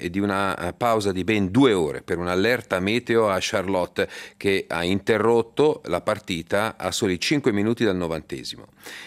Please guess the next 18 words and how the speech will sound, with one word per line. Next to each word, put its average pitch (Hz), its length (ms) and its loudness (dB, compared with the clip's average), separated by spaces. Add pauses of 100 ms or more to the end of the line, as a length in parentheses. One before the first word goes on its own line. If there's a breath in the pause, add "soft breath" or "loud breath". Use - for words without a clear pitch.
(140 loud breath)
Chelsea 147 460 4
e 107 60 2
Palmeiras 110 640 0
si 101 180 0
affronteranno 98 560 0
ora 92 140 0
nei 82 160 -4
quarti. 76 480 -2
Oggi 92 460 0
in 85 100 -4
campo 90 480 -2
alle 82 160 -2
diciotto 82 560 -4
P 117 220 0
S 92 100 -2
G 92 320 0 (240 loud breath)
Inter 110 400 0
Miami 135 640 2